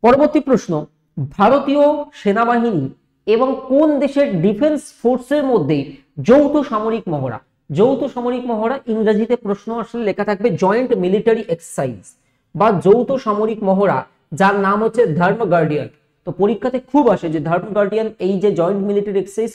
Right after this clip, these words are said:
কোন দুই দেশের মধ্যে হয়? মনে রেখে দেবে ভারত এবং জাপানের মধ্যে,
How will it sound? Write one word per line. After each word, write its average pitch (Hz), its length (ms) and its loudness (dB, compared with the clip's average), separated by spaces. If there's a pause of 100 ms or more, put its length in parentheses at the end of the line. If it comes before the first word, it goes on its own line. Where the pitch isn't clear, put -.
কোন 202 100 2 (100)
দুই 196 180 2
দেশের 160 260 -4
মধ্যে 127 260 -8
হয়? 113 120 -18 (320)
মনে 180 180 0
রেখে 214 200 -2
দেবে 214 120 0 (140)
ভারত 170 300 0 (180)
এবং 185 140 -4 (240)
জাপানের 156 500 -2
মধ্যে, 123 240 -14